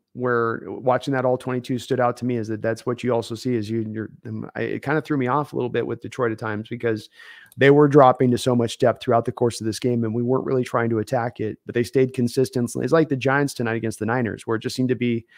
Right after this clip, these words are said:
"This is our game plan going in." <coughs> And then they're, and we're not gonna adjust on it throughout the course of the game. That's our game plan, and it's gonna work or it's not, um, because they kept going throughout the course of the game. Even that O-,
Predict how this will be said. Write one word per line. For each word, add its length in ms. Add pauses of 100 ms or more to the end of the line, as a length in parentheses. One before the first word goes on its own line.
(560)
"This 200
is 80
our 120
game 240
plan 280
going 240
in." 240 (360)
<coughs> 420 (960)
And 160
then 140
they're, 240
and 260
we're 60
not 200
gonna 120
adjust 400
on 160
it 160
throughout 240
the 60
course 240
of 40
the 60
game. 400
That's 200
our 100
game 240
plan, 340
and 100
it's 120
gonna 120
work 240
or 60
it's 140
not, 340 (480)
um, 220
because 260
they 100
kept 280
going 240
throughout 320
the 80
course 220
of 40
the 80
game. 340
Even 200
that 180
O-, 140